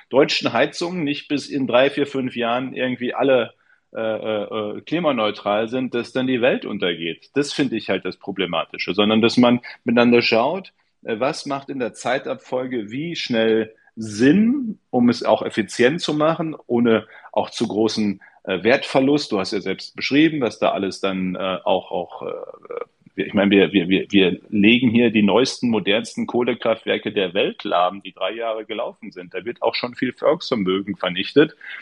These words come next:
Also zu schauen, wie schaffen wir Abläufe, äh, die es, äh, effizient sein lassen und eben insgesamt, ähm, ähm, in der Zeitplanung dann schon das Ziel erreichen.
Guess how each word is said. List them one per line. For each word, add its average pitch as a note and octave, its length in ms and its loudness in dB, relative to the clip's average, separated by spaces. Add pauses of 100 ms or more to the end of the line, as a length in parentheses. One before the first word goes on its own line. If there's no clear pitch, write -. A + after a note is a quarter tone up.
(120)
Also B2+ 260 6
zu A#2+ 180 -2
schauen, B2+ 480 -2 (180)
wie D3+ 200 -2
schaffen C3 460 -2
wir F3+ 360 -6 (320)
Abläufe, D3 920 -6 (160)
äh, A#2+ 240 -12
die B2 260 2
es, - 280 -2
äh, A#2+ 260 0
effizient A#2 500 0
sein G2 280 2
lassen C#3 560 -2 (200)
und A2+ 240 0
eben A2 320 0
insgesamt, G2+ 800 0 (680)
ähm, G3 360 2
ähm, F#2+ 200 -2
in G2+ 140 0
der F2+ 120 6
Zeitplanung F#2 600 2
dann F2+ 160 -2
schon F2+ 160 -4
das F2 160 -4
Ziel F#2+ 220 -4
erreichen. E2 560 -4